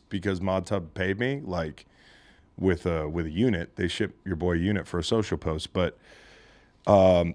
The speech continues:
cold therapy can really help you. If you're, if you're at home, if you, if you've got, like, aches and pains, if you're having trouble recovering, if you're suffering from depression,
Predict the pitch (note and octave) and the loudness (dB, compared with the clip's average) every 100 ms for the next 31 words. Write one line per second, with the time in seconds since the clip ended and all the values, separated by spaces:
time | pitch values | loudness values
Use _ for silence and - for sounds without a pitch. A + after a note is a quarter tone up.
0 | - D3+ E3 D#3 C#3+ A2 G#2 G2 F#2 F#2+ | 2 4 6 6 6 4 0 0 2 2
1 | E2 E2 D#2+ D2 C2+ F2+ F2+ A#2+ B2+ - | 2 0 -2 -6 -6 -4 2 4 4 2
2 | F#2 G#2+ A#2+ G#2 G#2 G#2 G2 F2+ F2+ F2+ | 0 2 2 2 0 0 -2 -2 -2 -4
3 | - F2+ E2+ E2+ F2+ E2+ E2+ E2 F#2 F2 | -2 -6 -6 -2 0 0 -2 -2 -2 -2
4 | F2 E2+ G2 F#2+ F#2 F2+ E2+ - E2+ E2+ | -6 -4 -2 -2 -2 -2 -6 -4 -2 -2
5 | E2 F#2+ E2+ E2 E2 G2 F#2+ F#2 G#2 G2 | -4 -4 -4 -6 -2 0 0 -2 -6 -6
6 | G#2 - G2+ - F2 E2+ F2+ D2+ - - | -6 -4 -4 -4 -10 -8 -10 -10 -10 -4
7 | A#2 - B2 A2+ A2 | -4 -2 -4 -2 -4